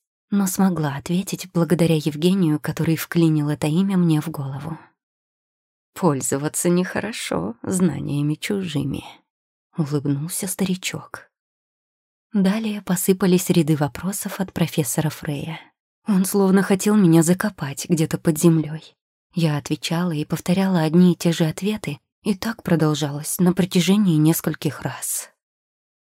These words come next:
"Так, сейчас я проверю по атласу", произнес преподаватель и стал рыться в книге. "Я же говорил, в Египте был только один домен, а не три", радостно заявил он,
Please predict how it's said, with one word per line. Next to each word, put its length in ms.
"Так, 360
сейчас 440
я 80
проверю 420
по 200
атласу", 460
произнес 540
преподаватель 760
и 60
стал 400
рыться 340
в 100
книге. 540
"Я 240
же 140
говорил, 560
в 40
Египте 480
был 200
только 300
один 300
домен, 400
а 100
не 120
три", 320
радостно 540
заявил 500
он, 300